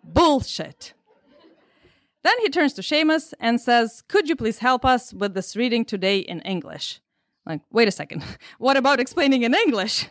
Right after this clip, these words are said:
<laughs> I want to know about this bullshit. So Seamus goes on stage and he reads a passage about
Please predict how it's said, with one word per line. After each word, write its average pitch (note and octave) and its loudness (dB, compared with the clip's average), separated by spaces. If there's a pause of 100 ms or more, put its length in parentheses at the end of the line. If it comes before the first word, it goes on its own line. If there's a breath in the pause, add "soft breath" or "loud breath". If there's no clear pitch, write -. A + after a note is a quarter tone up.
(220 loud breath)
<laughs> - -6
I D#4 2
want E4+ 0
to E4 -2
know D#4+ 4
about C4 0
this A3 -4
bullshit. A#3 -2 (1160 loud breath)
So D#4+ -4
Seamus A#4 0
goes F4+ 2
on A3+ 2
stage F#3+ -2 (140)
and A3+ 0
he D#4+ 4
reads G4+ 2
a B3+ 0
passage D#3+ -6 (140)
about B3+ 2